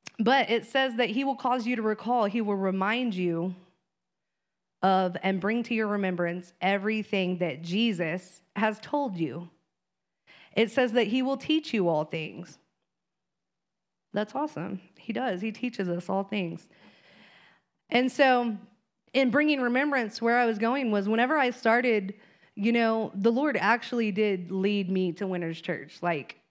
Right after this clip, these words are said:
totally and fully, and probably all of us, really. But, um, you know, I had to pray.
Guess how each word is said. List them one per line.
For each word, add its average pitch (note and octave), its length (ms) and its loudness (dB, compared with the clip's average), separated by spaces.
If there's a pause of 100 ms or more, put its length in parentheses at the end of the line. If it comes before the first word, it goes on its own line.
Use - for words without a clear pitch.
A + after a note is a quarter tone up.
(160)
totally A#3 360 2
and G#3 120 -4
fully, F#3 440 -4 (260)
and C#4+ 160 2
probably F4 320 0
all F#3 220 0
of E3+ 100 -6
us, D#3+ 260 -6
really. F#3 400 -2 (520)
But, A#3 380 2 (160)
um, F#3+ 580 0 (260)
you A#3 140 0
know, A3 160 0
I C4 160 4
had F#4 240 0
to G#3+ 60 0
pray. G3 600 0